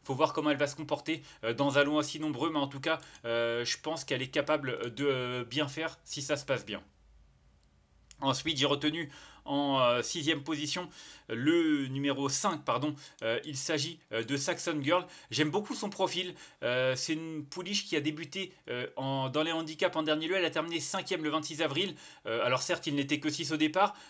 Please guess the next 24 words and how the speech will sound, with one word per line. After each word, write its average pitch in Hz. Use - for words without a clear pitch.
mais 151
finalement, 165
les 165
écarts 151
sont 139
pas 170
non 180
plus 180
énormes 147
avec, 131
euh, 127
le 131
troisième 147
et 156
le 151
quatrième. 151
Donc 139
la 135
tentative 170
est 135
quand 139
même 135
assez 156
honorable. 160